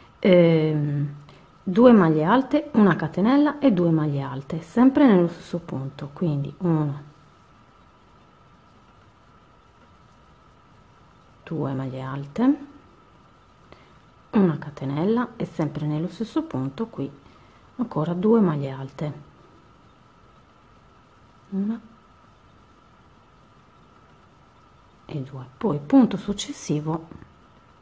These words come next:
nella maglia successiva una maglia alta a rilievo, sempre tirando bene, e continuiamo così fino alla fine del giro, e l'ultimo punto che ci dobbiamo trovare a fare sarà di nuovo una maglia alta a rilievo.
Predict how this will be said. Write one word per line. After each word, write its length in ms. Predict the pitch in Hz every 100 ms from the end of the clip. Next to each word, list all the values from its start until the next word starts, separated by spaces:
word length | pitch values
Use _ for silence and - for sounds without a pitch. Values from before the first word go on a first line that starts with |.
| _ _ - _ _ _ _ _ -
nella 200 | 165 165
maglia 300 | 190 220 190
successiva 760 | - - 190 - 143 139 208 247 - _ _ _ _ _ -
una 160 | 302
maglia 380 | 202 139 151 156 - -
alta 500 | - 151 143 165 156 - - _ _ _
a 120 | - 175
rilievo, 680 | 165 143 139 147 226 311 - - - - -
sempre 400 | - - 208 175
tirando 380 | - 151 151 151
bene, 360 | 190 262 294 302
e 140 | 226
continuiamo 540 | - 214 247 190 151
così 280 | 156 269 170
fino 300 | 143 - 190
alla 100 | 170
fine 260 | 170 160 156
del 200 | 160 156
giro, 380 | 151 147 233 240 - - -
e 80 | -
l'ultimo 380 | 240 170 185 233
punto 380 | 269 190 180 208
che 100 | 156
ci 160 | -
dobbiamo 640 | 175 160 156 156 147 143 139
trovare 260 | 165 156 180
a 60 |
fare 260 | 262 156 156
sarà 240 | 156 196
di 100 | 160
nuovo 240 | 196 160 151
una 140 | 196
maglia 300 | 208 160 156
alta 180 | 160 160
a 40 |
rilievo. 720 | 156 139 131 120 123 156 -